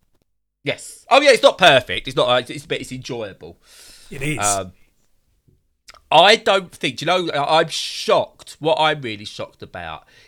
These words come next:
Speaker 1: is the games that have missed. Like, there's gonna be no God of War or anything like that.
Speaker 2: Yeah.
Speaker 1: You know, uh, you're not gonna see any of those sort of games. People
Speaker 2: No.
Speaker 1: understand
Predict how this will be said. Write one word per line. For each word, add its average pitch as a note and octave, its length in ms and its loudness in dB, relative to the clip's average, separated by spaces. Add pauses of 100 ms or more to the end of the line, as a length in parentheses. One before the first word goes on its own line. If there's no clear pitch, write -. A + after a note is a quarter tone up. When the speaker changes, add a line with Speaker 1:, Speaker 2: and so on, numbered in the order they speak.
(140)
Speaker 1:
is A#2 140 -12
the - 80 -18
games B2+ 440 -6
that - 120 -14
have G2+ 160 -16
missed. A2+ 680 -10 (260)
Like, G2+ 260 -6 (400)
there's A2+ 220 -14
gonna G#2+ 180 -12
be G#2 120 -14
no G2 220 -12
God - 260 -16
of F2+ 140 -16
War F2+ 640 -12 (500)
or G2 180 -12
anything F#2+ 320 -16
like F2+ 300 -14
that. F2+ 360 -14
Speaker 2:
Yeah. C3 240 -4 (240)
Speaker 1:
You A2+ 120 -14
know, F2 320 -12
uh, - 20 -10
you're A#2 220 -10
not A#2+ 180 -4
gonna G#2+ 160 -12
see A2+ 220 -4
any A2+ 220 -2
of F#2+ 100 -10
those F#2+ 260 -12
sort F2+ 300 -18
of G2+ 80 -20
games. F#2 280 -14
People A#2 360 -14
Speaker 2:
No. A2+ 60 -8
Speaker 1:
understand G2+ 1120 -12